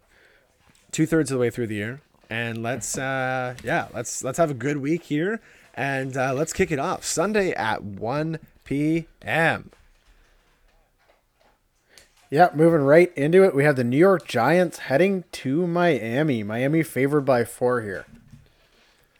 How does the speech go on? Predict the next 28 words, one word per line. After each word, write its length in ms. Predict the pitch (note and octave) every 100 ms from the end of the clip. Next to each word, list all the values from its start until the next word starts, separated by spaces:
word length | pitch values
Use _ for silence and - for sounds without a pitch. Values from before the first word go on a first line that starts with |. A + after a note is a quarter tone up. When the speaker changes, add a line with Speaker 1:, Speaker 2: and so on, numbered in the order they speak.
| _ _ _ _ -
Speaker 2:
What 160 | B2 G#3+
am 120 | G#4
I 140 | E4+
missing? 680 | F#3+ D3 C#3 F3+ - G#2+ - - _ _ _ _ _ _ _ _ F#2+
Speaker 1:
Well, 300 | F2+ E2 E2
Speaker 2:
Mike 240 | E3 G3+
Glennon 480 | D#3 A#2+ D3 F#3+ G3+ D#3
is 200 | C#3 -
facing 460 | C#3 D3+ D#3+ D#3+
the 80 | D3+
Miami 420 | C3+ C3 C3+ C#3+
Dolphins 460 | C3+ C3 C3 B2 A2
defense. 340 | B2 A#2 -
Speaker 1:
Is 220 | F#2+ F#2 -
he? 340 | G#2 D3+ G#3 _ _ _ _ _ _ _ _ _ _ _ _ _ _ _ _ _ _ _ _
Speaker 2:
That's 260 | - A#2 -
all 380 | - B2 D3 E3
reports 480 | E3 D#3+ E3 D#3+ D#3+
I've 200 | D3+ C#3+
seen 260 | D#3 C#3
have 140 | A#2 A#2
Mike 240 | B2 C3
Glennon 340 | B2 B2 A2+ G2
playing. 320 | G#2 G2 G2
Speaker 1:
I 120 | G2
was 220 | G#2 -
hearing 320 | - A#2 A#2
rumors 760 | A#2 A#2+ D3+ B2+ G#2+ G#2 -